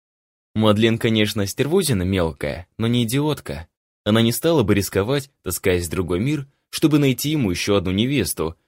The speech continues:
когда в скором времени невесты и так возьмут замок в осаду в надежде добраться до его колдовского тела.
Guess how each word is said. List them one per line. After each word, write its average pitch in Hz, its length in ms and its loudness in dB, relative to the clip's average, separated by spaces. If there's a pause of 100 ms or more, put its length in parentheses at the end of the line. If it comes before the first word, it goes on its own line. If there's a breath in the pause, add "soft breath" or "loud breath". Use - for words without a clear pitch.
(100)
когда 156 260 0
в 143 40 -4
скором 147 340 2
времени 104 360 2
невесты 87 500 -2
и 85 40 -4
так 110 260 -4
возьмут 85 320 -4
замок 82 300 -2
в 82 40 -4
осаду 113 480 -2 (240 soft breath)
в - 40 -2
надежде 147 360 2
добраться 110 520 2
до 85 100 -6
его 78 140 -4
колдовского 85 580 -4
тела. 82 480 -6